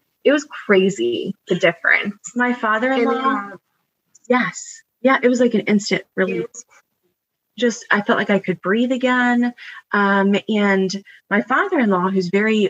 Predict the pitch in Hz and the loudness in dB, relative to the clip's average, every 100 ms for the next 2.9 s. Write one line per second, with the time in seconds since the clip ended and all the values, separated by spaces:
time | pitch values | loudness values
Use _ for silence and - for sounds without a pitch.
0 | - 190 196 196 208 208 202 180 190 208 | -2 -4 -2 -2 -2 0 0 0 0 0
1 | 202 202 220 208 196 190 180 175 165 240 | 2 0 0 0 0 0 -2 -4 -4 -2
2 | 220 - 202 196 190 - 190 170 | -2 0 0 2 0 0 0 0